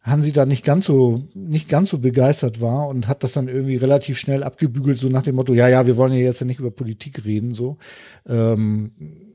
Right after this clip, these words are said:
und nachdem du mir jetzt da diese Schauspielsparole, äh, rausgehauen hattest, äh, hab ich gedacht, „Naja, jetzt kann ich das alles noch viel, viel besser einordnen“, denn auch dieses Statement von Blind Guardian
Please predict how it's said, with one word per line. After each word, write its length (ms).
und 100
nachdem 280
du 80
mir 140
jetzt 420
da 220
diese 240
Schauspielsparole, 920
äh, 160
rausgehauen 680
hattest, 420
äh, 200
hab 120
ich 120
gedacht, 340
„Naja, 340
jetzt 280
kann 140
ich 60
das 160
alles 260
noch 80
viel, 160
viel 160
besser 340
einordnen“, 880
denn 200
auch 200
dieses 440
Statement 500
von 320
Blind 280
Guardian 540